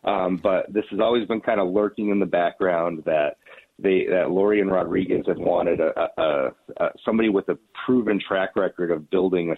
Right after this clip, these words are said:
successful franchise. And you look at Tim Connolly's resume, like I said, over the last nine, ten seasons in Denver, and he certainly fits that bill of what they're looking for.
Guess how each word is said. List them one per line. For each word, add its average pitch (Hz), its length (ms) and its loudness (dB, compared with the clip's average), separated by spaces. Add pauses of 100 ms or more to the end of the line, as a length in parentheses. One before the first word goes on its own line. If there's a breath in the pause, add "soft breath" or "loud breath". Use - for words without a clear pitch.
successful - 640 -4
franchise. 78 720 0
And 73 260 -4 (420 loud breath)
you 95 120 2
look 95 180 0
at 95 140 0
Tim 98 160 0
Connolly's 90 460 0
resume, 87 420 0
like 78 160 -2
I - 120 0
said, 90 100 0
over 78 140 0
the 80 60 0
last 78 240 2 (160)
nine, 85 540 -4
ten 92 240 0 (100)
seasons 87 420 -2
in 80 180 -4
Denver, 85 520 0 (340 loud breath)
and - 120 -4
he 92 80 0 (100)
certainly 90 380 -2
fits 90 240 -2
that 82 240 -2
bill 85 240 0
of 67 100 -4
what 76 200 -2
they're 71 100 -2
looking 73 320 -4 (100)
for. - 280 -8